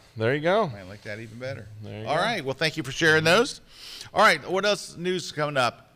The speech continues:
Speaker 2: The photography show in the U K is coming up in March, and, uh, I got to speak there a number of years ago. It is an absolutely fantastic show, one of the best trade shows I've ever
Speaker 1: Mm-hmm.
Speaker 2: been to, and I've been to 'em all. So I'm very excited about that.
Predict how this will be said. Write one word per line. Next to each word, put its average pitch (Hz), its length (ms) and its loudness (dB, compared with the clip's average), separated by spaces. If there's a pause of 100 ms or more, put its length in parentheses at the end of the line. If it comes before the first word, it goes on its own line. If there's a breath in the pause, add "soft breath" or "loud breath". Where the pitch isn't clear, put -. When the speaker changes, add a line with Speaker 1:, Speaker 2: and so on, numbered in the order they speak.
(180)
Speaker 2:
The 151 60 0
photography 185 580 0
show 123 380 4
in 120 100 -4
the 139 80 -4
U 147 220 -4
K 151 520 2 (220 soft breath)
is - 80 -16
coming 160 320 -4
up 156 260 0
in 127 160 -2
March, 143 760 2
and, 117 320 0
uh, 110 240 2 (260 loud breath)
I 110 60 -6
got 139 160 2
to - 40 -6
speak - 280 -4
there 147 140 4
a 143 40 6
number 143 220 2
of 135 40 0
years 131 240 -2
ago. 131 220 2
It 123 160 0
is 120 140 -4
an 127 80 -6 (120)
absolutely 131 760 -2
fantastic 120 640 0
show, 123 180 -4
one 117 120 -2
of 107 40 -6
the 104 60 -6
best 143 340 0
trade 147 300 2
shows 135 220 2
I've 117 60 -2
ever 120 120 2
Speaker 1:
Mm-hmm. 143 80 -2
Speaker 2:
been 139 180 0
to, 143 220 -4 (240 soft breath)
and 113 100 0
I've 110 200 -2
been 196 180 4
to 196 180 4
'em 185 120 4
all. 156 500 4 (320 loud breath)
So 143 280 4
I'm 120 60 -2
very 160 200 4
excited 156 420 2
about 127 300 2
that. 113 300 2